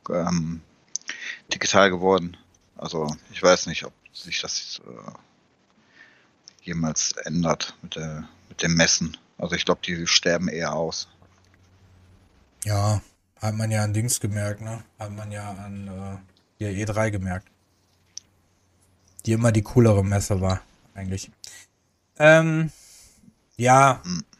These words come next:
Speaker 2: Ne, also die Idee mit der separaten Messe, so, wo du dann gesondert Eintritt,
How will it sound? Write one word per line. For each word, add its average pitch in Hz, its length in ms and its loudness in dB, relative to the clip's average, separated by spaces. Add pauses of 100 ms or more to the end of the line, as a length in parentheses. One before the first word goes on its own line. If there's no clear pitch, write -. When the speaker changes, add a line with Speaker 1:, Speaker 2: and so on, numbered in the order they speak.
(760)
Speaker 2:
Ne, 120 300 -2
also 110 420 -2 (760)
die 151 100 8
Idee 160 260 10
mit 185 200 6
der 147 160 8
separaten 156 600 4
Messe, 165 380 2
so, 147 420 4
wo 131 100 -2
du 131 80 -4
dann 123 260 4
gesondert 131 540 2
Eintritt, 151 680 -6